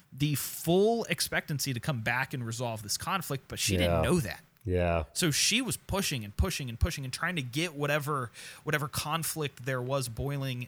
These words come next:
Speaker 2: Sh-,
Speaker 1: out.
Speaker 2: she thought you were running away.
Speaker 1: She thought I was running away. And so what
Speaker 2: Yeah.
Speaker 1: had to happen was communication, even within our conflict.
Speaker 2: Yeah.
Speaker 1: Uh, like, we've had to come to the point where it's like, "Hey, I need
Speaker 2: That's
Speaker 1: some
Speaker 2: good.
Speaker 1: time.
Speaker 2: That's good.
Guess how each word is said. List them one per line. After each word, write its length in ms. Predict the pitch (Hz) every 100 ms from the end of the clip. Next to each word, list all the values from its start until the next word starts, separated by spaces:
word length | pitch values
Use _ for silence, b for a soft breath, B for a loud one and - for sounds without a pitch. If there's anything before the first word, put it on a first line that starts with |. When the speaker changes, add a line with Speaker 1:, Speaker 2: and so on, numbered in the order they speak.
| -
Speaker 2:
Sh-, 80 | 123
Speaker 1:
out. 340 | 160 196 143 -
Speaker 2:
she 300 | - - 180
thought 220 | 160 110
you 80 | 107
were 100 | 101
running 240 | 101 92
away. 380 | 82 92 85 78 - -
Speaker 1:
She 240 | - 214
thought 200 | 220 190
I 60 | 180
was 180 | 147
running 240 | 156 160 143
away. 280 | 147 208 175
And 80 | 147
so 140 | 190
what 180 | 170 175
Speaker 2:
Yeah. 80 | 120
Speaker 1:
had 160 | 214
to 60 | 190
happen 420 | 160 196 185 156
was 220 | 143 123 - - _
communication, 680 | - 160 190 175 185 180 151 185
even 260 | 196 190
within 240 | 143 170 156
our 100 | -
conflict. 680 | - 165 - 76 - - - _ _ 107
Speaker 2:
Yeah. 300 | 95 87 82 - b b _
Speaker 1:
Uh, 100 | 165 165 - -
like, 220 | 175 151 151
we've 300 | 160 220 190
had 240 | 180 165
to 80 | 156
come 180 | 165 147
to 80 |
the 60 | 127
point 180 | 196 196
where 60 |
it's 100 | 143
like, 120 | 120 -
"Hey, 220 | 131 87 _ _ -
I 240 | 123 196
need 320 | 185 120 120 - _ _ _ _ - -
Speaker 2:
That's 180 | -
Speaker 1:
some 160 | - 87
Speaker 2:
good. 60 | 80
Speaker 1:
time. 320 | 123 113 131 - -
Speaker 2:
That's 200 | 90 -
good. 260 | 80 73